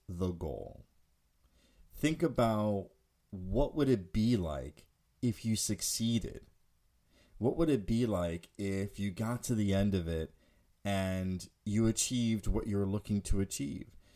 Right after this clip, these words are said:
Whether, if it's a race, whether it's time, uh, if it's not a race, if it's, if it's something else, if it's a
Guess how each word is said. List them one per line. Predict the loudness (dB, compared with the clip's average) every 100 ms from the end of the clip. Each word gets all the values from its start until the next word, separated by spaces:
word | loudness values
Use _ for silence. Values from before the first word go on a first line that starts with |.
| -20 -10
Whether, | -2 -2 0 -2 -2 -4 -6 -10 _ _ _
if | -6 -4
it's | -4
a | -2
race, | 2 4 4 2
whether | 0 0 -4 -6
it's | -8
time, | -10 -6 -2 0 2 2 2 0 -4 _ _ _ -10
uh, | -6 -4 -4 -4 -6 -6
if | -6
it's | -2
not | 0 2
a | 2
race, | 0 -2 -4
if | -6
it's, | -6 -6 -8
if | -8 -8
it's | -4
something | -2 -2 -2 -2
else, | -2 -2 -6
if | -8
it's | -8 -6
a | -4 -4